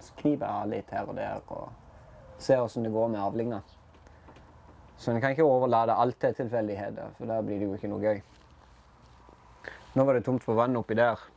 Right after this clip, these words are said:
så jeg fikk ikke vannet rundt ferdig, men jeg var nå just her inne i forgårs og vannet med det. Så nå er det bare egentlig å sette på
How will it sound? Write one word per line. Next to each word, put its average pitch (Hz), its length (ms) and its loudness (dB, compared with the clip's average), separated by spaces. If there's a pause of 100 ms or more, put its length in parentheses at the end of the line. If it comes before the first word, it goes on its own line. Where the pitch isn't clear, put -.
(100)
så 117 160 -6
jeg 117 100 -4
fikk 127 180 -4
ikke 123 220 0
vannet 110 300 2
rundt 123 240 2
ferdig, 117 420 0
men 101 240 -6
jeg 104 300 -6
var 113 160 2
nå 110 180 -4
just 104 260 -8
her 98 160 -8
inne 98 220 -10 (260)
i 98 60 -16 (340)
forgårs - 560 -6
og - 1500 -16
vannet 110 260 2
med 104 140 -2
det. 107 180 -2
Så 131 160 -6
nå 143 140 2
er 135 100 2
det 131 80 4
bare 123 300 2
egentlig 123 260 0
å 107 80 -4
sette 117 320 -6
på 117 140 2